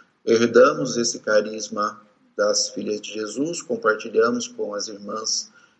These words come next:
essa missão de educar e o fazemos ao estilo de Cândida Maria de Jesus, ao estilo carismático de, eh, ordem pedagógica, de ordem concreta,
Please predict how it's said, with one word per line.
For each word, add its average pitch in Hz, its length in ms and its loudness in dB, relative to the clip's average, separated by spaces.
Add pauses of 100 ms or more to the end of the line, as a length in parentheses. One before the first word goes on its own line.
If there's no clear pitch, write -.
(120)
essa 101 200 4
missão 104 440 0
de 107 120 -4
educar 135 640 2 (460)
e 131 120 8
o 170 80 4
fazemos 160 880 2 (180)
ao 131 260 4
estilo 147 640 -2
de - 140 -10
Cândida 123 440 2
Maria 120 360 0
de - 100 -16
Jesus, 127 640 -6 (460)
ao 123 200 6
estilo 156 680 0
carismático 123 920 2 (640)
de, 143 460 0
eh, 101 640 2
ordem 117 760 4 (800)
pedagógica, 117 680 2
de 110 120 -6
ordem 107 280 2
concreta, 139 720 0